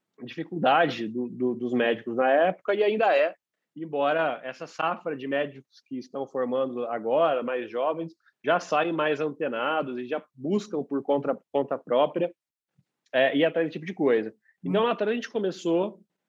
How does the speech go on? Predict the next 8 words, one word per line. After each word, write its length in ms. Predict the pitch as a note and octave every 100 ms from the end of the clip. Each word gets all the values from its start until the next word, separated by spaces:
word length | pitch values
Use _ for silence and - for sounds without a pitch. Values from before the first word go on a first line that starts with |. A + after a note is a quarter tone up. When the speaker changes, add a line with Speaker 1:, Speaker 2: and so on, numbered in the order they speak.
| _ C3+
Speaker 1:
né, 200 | C#3+ D3
a, 340 | C#3 C#3+ C#3
a, 300 | B2+ B2 B2+
a 60 | C3+
gente 140 | D3
focou 320 | - F#3 F#3 A#3
no 120 | A3+
prontuário 720 | G#3 F#3+ D#3 B2 C3 E3 G#3+